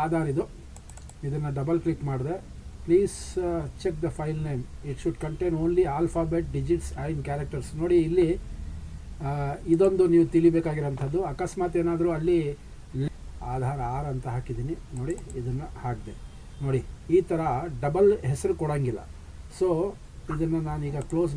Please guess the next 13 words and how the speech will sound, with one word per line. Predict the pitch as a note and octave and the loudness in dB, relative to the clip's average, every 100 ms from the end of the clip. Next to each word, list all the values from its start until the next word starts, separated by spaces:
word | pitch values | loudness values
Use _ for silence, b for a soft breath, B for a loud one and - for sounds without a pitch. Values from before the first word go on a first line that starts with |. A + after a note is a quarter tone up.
| B2+ | -2
ಮಾಡಿ | A2+ C#3+ G3 - - A#2 | -2 0 0 -2 -12 -6
ಬರೀ | C3 F#3 F3 D#3 E3 - - - - - - - - - - - - - - - - - - - - - | 0 4 4 4 -2 -10 -16 -16 -14 -14 -14 -14 -14 -14 -14 -14 -14 -16 -16 -16 -14 -16 -16 -16 -16 -8
ಆರ್ | B2 D3 E3+ D3 | -2 0 2 0
ಅಂತ | B2 A2 | -2 -4
ಹಾಕ್ತೀನಿ. | A2 - - - - - - - - - - - - - - - - - - - - - - - - - - - - - - - - - C3+ | -6 -8 -14 -14 -16 -16 -14 -14 -14 -16 -16 -14 -14 -10 -12 -12 -16 -18 -16 -16 -16 -16 -16 -16 -18 -16 -16 -16 -18 -18 -18 -18 -18 -6 2
ನೇಮ್ | E3 G#3 F3 | 4 4 4
ಕೊಡುವಾಗ್ಲೂ | F#3 F#3 F3+ F3 F3 E3+ E3 | 4 4 4 4 4 4 0
ತಪ್ಪಾಯ್ತು | C3+ E3 D#3+ E3 | -2 0 0 0
ಅಂದರೆ | D3 D#3+ F3 D3 | -2 0 0 0
ಆಧಾರ್ | D3 D3 D#3+ | 0 -2 -2
ತಗೊಳ್ಳೋದಿಲ್ಲ. | C#3 D3 D3 B2 G#2+ - - - - - - - - - - | -2 0 2 0 -2 -10 -16 -16 -14 -14 -12 -12 -10 -10 -8
ನೋಡಿ, | C#3+ E3 - | -4 -4 0
ಈಗ | E3 E3 | 6 6